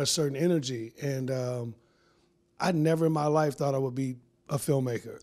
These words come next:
I don't know, man. I just got a little bit older and I had an idea to write a film. And, uh, that's why a lot of what I do is about teaching people about, you know, always having a dream.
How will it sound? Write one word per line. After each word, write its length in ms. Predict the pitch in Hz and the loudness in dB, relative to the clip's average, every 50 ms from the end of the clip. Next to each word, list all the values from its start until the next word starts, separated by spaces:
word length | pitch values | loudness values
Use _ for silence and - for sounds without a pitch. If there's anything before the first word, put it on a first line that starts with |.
| - | 0
I 80 | - 160 | 4 6
don't 140 | 180 185 190 | 6 6 8
know, 160 | 196 196 185 | 6 6 6
man. 240 | 175 170 165 160 143 | 6 6 6 4 4
I 40 | |
just 180 | 156 156 - 165 | 2 2 2 4
got 100 | 170 165 | 4 4
a 20 | |
little 140 | 160 156 170 | 6 6 4
bit 160 | 156 151 151 - | 4 2 0 2
older 300 | 143 156 170 175 165 160 | 6 6 6 8 6 4
and 100 | 156 151 | 4 4
I 40 | 147 | 4
had 140 | 151 160 147 | 4 2 2
an 60 | 139 135 | 2 2
idea 560 | 131 139 156 147 135 147 170 175 165 143 143 | 2 2 2 2 4 6 6 6 6 6 2
to 460 | 131 - - 147 143 143 147 139 131 - | 2 0 2 2 4 4 2 2 -2 -6
write 300 | - 120 123 127 156 151 | -6 -2 0 0 2 2
a 60 | 151 | 0
film. 440 | - - 160 196 233 196 117 113 113 - _ _ _ _ _ _ _ _ _ | 0 0 0 0 0 -2 -4 -8 -10 -16 _ _ _ _ _ _ _ _ _
And, 340 | - 151 156 147 147 147 143 | -2 0 2 2 4 4 4
uh, 320 | 147 143 143 143 135 135 139 | 4 4 4 4 4 4 4
that's 200 | 143 165 - 180 | 4 4 4 4
why 200 | 175 160 143 135 | 4 4 4 4
a 40 | |
lot 240 | 135 139 143 160 165 | 4 4 4 6 6
of 240 | 160 147 135 127 123 | 6 4 4 2 4
what 160 | 139 151 147 | 4 6 6
I 120 | 147 156 151 | 8 6 6
do 260 | 131 151 151 147 139 | 6 6 6 6 6
is 160 | 139 127 127 | 6 4 4
about 460 | 135 127 143 139 139 135 131 117 - - - - - - _ _ _ | 2 2 4 4 4 4 2 0 -4 -10 -20 -20 -20 -20 _ _ _
teaching 320 | - - 185 160 - 175 147 | 2 4 4 4 4 2 4
people 280 | 156 170 156 131 147 | 4 4 4 4 2
about, 440 | 147 139 151 143 139 139 135 131 131 | 2 2 2 2 2 2 0 0 0
you 140 | - 170 170 | 4 6 6
know, 360 | 151 139 123 123 131 120 - - _ _ _ _ - | 6 6 4 2 -2 -4 -6 -10 _ _ _ _ -2
always 300 | - 160 156 151 151 143 | 4 6 6 8 8 6
having 240 | 143 160 147 139 143 | 6 4 4 4 2
a 80 | 139 131 | 0 0
dream. 460 | 117 135 151 151 143 127 113 113 117 | 2 4 4 6 4 4 0 -4 -10